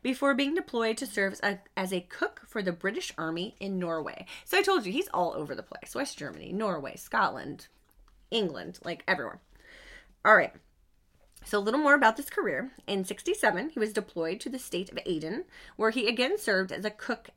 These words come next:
at a prison. The posting was more dangerous than his previous postings in West Germany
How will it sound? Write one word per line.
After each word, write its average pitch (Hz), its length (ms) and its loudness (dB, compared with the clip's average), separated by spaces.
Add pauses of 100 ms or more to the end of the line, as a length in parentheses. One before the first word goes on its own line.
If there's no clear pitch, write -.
at 185 500 0
a 190 60 0
prison. 180 640 -4 (400)
The 208 80 -2
posting 330 360 4
was 311 160 4
more 233 200 4
dangerous 202 500 0
than 208 140 -4
his 170 160 -4
previous 277 520 2
postings 165 560 -4
in 165 120 -2
West 175 240 -6
Germany 185 560 0